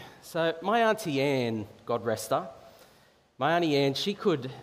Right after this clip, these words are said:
she could throw a party. I mean, s-, some people are good. She was great. She really was. And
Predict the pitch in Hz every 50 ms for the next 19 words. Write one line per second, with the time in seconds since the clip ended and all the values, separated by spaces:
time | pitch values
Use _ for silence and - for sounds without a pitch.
0 | - - - - - - 190 190 220 - - - 151 135 131 117 120 - 117 110
1 | 107 101 98 92 92 85 107 - - 127 143 151 156 - - - - - - -
2 | _ _ - - - - - _ - - 208 208 208 214 208 180 165 156 143 139
3 | - 147 175 240 254 - - - - - - - - - - _ _ _ _ _
4 | _ _ _ _ _ _ _ - - - 151 147 135 110 - - 101 98 87 80
5 | 80 - - - - - - - _ _ _ _ _ _ - 135 135 135 147 143
6 | 127 117 107 104 98 95 92 92 - - - - - - - _ _ _ _ -
7 | 120 131 131 -